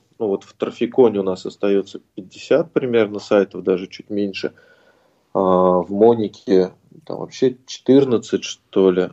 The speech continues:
Ну, то есть вот сильно меньшее количество сайтов мы оставляем для того, чтобы,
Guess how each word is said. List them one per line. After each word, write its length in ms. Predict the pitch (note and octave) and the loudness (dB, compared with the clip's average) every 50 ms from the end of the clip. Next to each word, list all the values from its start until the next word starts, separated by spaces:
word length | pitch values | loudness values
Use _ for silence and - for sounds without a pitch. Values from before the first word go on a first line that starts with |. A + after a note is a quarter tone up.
| - | 0
Ну, 140 | B2 C#3 C3+ | 2 2 2
то 140 | B2 - B2+ | 6 6 4
есть 200 | A#2 A#2 - - | 4 4 -2 2
вот 200 | G#2 G#2 G#2 G#2 _ - - - - _ _ _ _ _ | 2 2 2 2 _ -16 -18 -18 -18 _ _ _ _ _
сильно 420 | - - - - C4+ A#3+ G#2+ G2 | -16 -8 0 0 2 2 2 0
меньшее 480 | G2+ G#2+ A2 G#2 F#2 - - - D#2+ E2+ | 0 0 -2 -2 -2 -6 -6 -6 -6 -4
количество 500 | - - F#2+ G2 F#2+ - - - - - | -2 -2 0 0 -2 -4 -8 -10 -10 -12
сайтов 380 | - - A#2+ C3 E3+ F3+ - - | -2 2 4 4 4 4 0 -6
мы 140 | - A#2+ A2+ | -2 -2 -2
оставляем 460 | G#2 - - G#2+ G2 G2+ G#2+ G2+ F#2 F2+ | -2 0 0 0 2 2 2 0 0 -2
для 100 | F#2+ F#2 | -6 -6
того, 300 | - - F#2 F#2 G#2+ C3+ | -4 -2 -2 2 2 0
чтобы, 460 | C3+ - _ G2+ F#2+ F#2+ G2+ G2 G2 | 0 0 _ -4 -2 0 -2 -4 -4